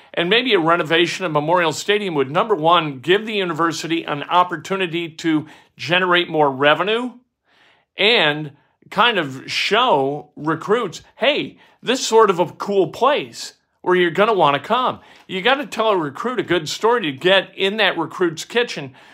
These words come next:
where you become a part of that decision. And Indiana's really not right now. I mean, you walk into Indiana, uh, in Indiana's Memorial Stadium, and you do not hear the echoes of champions.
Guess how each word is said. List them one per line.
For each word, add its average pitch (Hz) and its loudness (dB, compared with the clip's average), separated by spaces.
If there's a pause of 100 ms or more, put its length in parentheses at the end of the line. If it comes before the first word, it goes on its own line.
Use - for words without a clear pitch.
(160)
where - 4
you 170 0
become 170 0
a 175 4
part 220 0
of 165 -4
that 151 0
decision. 135 -8 (1200)
And 175 0
Indiana's 180 -2
really 143 0
not 143 -2
right 113 -6
now. 113 -10 (240)
I 170 -2
mean, 175 0
you 175 2
walk 214 2
into 185 0
Indiana, 160 0 (400)
uh, 131 4
in 175 -2
Indiana's 156 -2
Memorial 143 0
Stadium, 175 -4
and 135 -6
you 135 -4
do 147 -6
not 208 0
hear 208 -4
the 170 -2
echoes 139 -2
of 107 -14
champions. - -8